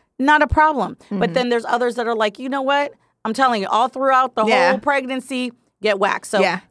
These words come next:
Speaker 1: again, it's a personal choice. I don't see nothing wrong with it.
Speaker 2: Yeah.
Speaker 1: My personal opinion.
Speaker 2: Well, you heard it here first, y'all.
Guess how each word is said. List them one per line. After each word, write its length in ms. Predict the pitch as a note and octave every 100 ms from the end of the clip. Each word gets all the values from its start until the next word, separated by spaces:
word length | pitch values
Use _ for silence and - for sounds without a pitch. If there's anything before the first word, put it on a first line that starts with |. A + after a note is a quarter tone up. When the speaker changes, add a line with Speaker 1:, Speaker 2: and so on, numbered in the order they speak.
| -
Speaker 1:
again, 280 | A3 G#3 G#3+
it's 120 | G#3
a 40 | G#3
personal 360 | - A#3 A#3 A3
choice. 440 | - G3+ F#3+ F#3+ - -
I 100 | A3
don't 120 | A3 A3
see 120 | A3+
nothing 320 | F#3+ F#3 F#3
wrong 140 | E3+ E3
with 160 | E3
it. 200 | F3 D#3+ _
Speaker 2:
Yeah. 220 | F3 D#3+ E3+
Speaker 1:
My 220 | F3+ F3+
personal 440 | E3+ F#3+ E3+ D#3+ D#3
opinion. 340 | D#3+ D#3 D3+ - _ _
Speaker 2:
Well, 140 | G3 F#3
you 160 | F3+
heard 180 | F#3 G3
it 60 | G#3+
here 160 | A#3+ A#3
first, 300 | B3+ C4 -
y'all. 340 | F#3 F3+ F#3